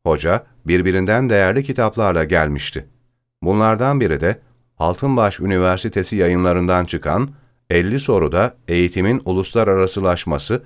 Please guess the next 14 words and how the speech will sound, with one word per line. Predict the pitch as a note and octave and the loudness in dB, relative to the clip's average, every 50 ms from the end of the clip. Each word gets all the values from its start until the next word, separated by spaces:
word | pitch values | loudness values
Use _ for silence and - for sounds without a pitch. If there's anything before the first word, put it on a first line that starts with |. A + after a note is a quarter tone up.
| _ _ - | _ _ 0
ve | F#2 F#2 | 0 0
Türkiye | - - A#2+ A#2 - - - D#2+ D2+ C2 - - | 2 0 -2 -2 -2 -2 -2 0 0 -2 -2 -4
başlıklı | D#2 F2+ F2+ E2+ - - F2 D2+ - C#3 | -2 -2 -2 -2 -2 -4 -4 -2 0 0
eserdi. | B2+ G2 F#2 - F#2 D#2+ C#2+ C2+ A#1+ C2 C2+ - _ _ _ _ _ _ - | 2 2 0 0 0 0 0 -2 -4 -8 -12 -14 _ _ _ _ _ _ -4
Maarif | - D#2+ E2+ F2+ G2 G#2+ C3 C#3+ C#3+ - | 0 2 4 4 4 2 0 -2 0 0
Vakfı | G#2 F#2+ F#2 - - D3 | 0 0 0 -2 -2 0
demişken, | B2+ G#2+ G2+ G2+ F2 - - F2+ C#2+ C2 A#1+ A1+ - _ _ _ _ _ _ _ _ _ _ _ | 0 2 2 0 -2 -2 -2 -4 -4 -4 -4 -8 -14 _ _ _ _ _ _ _ _ _ _ _
"fetön'ün | - - - G#2 F#2+ - G2 D#2+ D#2+ E2+ A2 C#3 C#3+ C#3+ | -14 -4 0 0 0 2 2 0 2 2 2 2 0 0
eğitim | - F2+ F#2 F2+ - - C#3+ C#3+ C#3 B2+ | 0 0 2 2 2 0 0 0 2 2
görünümlü | G2 F#2+ F2+ F2+ F2+ F2+ F2 F2 F2 F2+ E2+ | 4 4 4 4 2 2 2 2 0 0 -2
küresel | - F#2+ F2 F2 E2+ - A2+ A2+ A#2 A2 | 0 0 0 0 0 0 0 -2 0 0
örgütsel | - E2+ F2 E2+ E2 F#2 - - A2+ A2+ B2 | 0 0 0 0 -2 -4 -4 -2 -2 -2 -2
faaliyetlerini | A#2+ - G2 F2 F2 E2+ F2 F2 F2+ F2 - F2+ F2 E2+ E2+ E2 | -2 0 2 2 2 4 2 2 0 0 0 0 0 2 0 -2
kırmak | - - G2 E2 B1+ C2 D2+ F#2+ - - | -2 -2 -2 -2 0 0 -2 -2 -4 -6